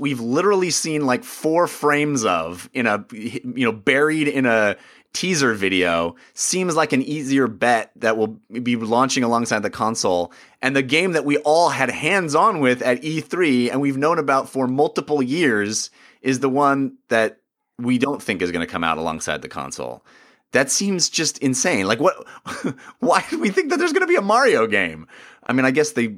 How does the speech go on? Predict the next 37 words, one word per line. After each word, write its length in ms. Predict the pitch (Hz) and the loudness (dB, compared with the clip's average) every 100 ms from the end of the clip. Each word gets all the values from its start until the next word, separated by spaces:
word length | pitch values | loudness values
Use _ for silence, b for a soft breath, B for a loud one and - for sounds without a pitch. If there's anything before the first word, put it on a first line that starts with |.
| - | -8
wouldn't 340 | 110 123 113 - | -2 -2 -2 -4
release 360 | 101 117 113 | -2 0 0
without 280 | 101 92 - | 0 0 0
some 360 | - 156 180 170 | 0 0 0 -2
sort 260 | - 87 | 0 0
of 160 | 80 80 | -2 -4
big 240 | 80 78 | -8 -8
new 180 | 76 71 | -12 -14
title. 460 | - 67 69 82 B B B B _ | -10 -10 -8 -10 B B B B _
Um, 500 | 95 87 87 82 80 - _ _ - | -2 0 0 -2 -6 -18 _ _ -2
Christian, 560 | 208 220 185 165 139 b b b b _ _ _ - | 0 0 0 -2 -4 b b b b _ _ _ -2
is 180 | 156 | 0
there 160 | 156 220 | 2 4
a 60 | 240 | 2
silver 380 | 233 220 185 | 2 0 2
lining 320 | 165 151 156 147 | 0 0 -2 -2
here 320 | 147 147 143 | -2 0 -2
in 220 | - 123 | -2 -2
the 80 | 117 | 0
sense 340 | - 120 117 | 0 -2 -2
that 480 | 107 104 98 95 - _ _ _ _ _ _ _ _ _ _ _ | 0 0 2 0 -4 _ _ _ _ _ _ _ _ _ _ _
maybe 380 | 123 127 160 170 | -2 0 0 0
you 160 | 165 143 | -2 2
get 260 | 143 - | 0 0
two 240 | - 165 185 | -6 -6 -2
bumps 560 | 175 208 254 - - - | 2 2 2 -2 -4 -4
if 180 | 170 190 | -6 -2
you're 100 | 185 | -2
Nintendo? 540 | 190 190 202 202 214 | -2 -2 -2 0 0
Maybe 200 | 180 156 | -2 -2
you 40 | |
get 120 | 156 147 | -4 -4
the 60 | |
bump 360 | 123 139 147 143 120 | 0 2 0 0 0
of 260 | 120 113 | 0 0
the, 200 | 117 113 | -4 -4
hey, 480 | 101 139 139 131 127 | -2 2 2 2 0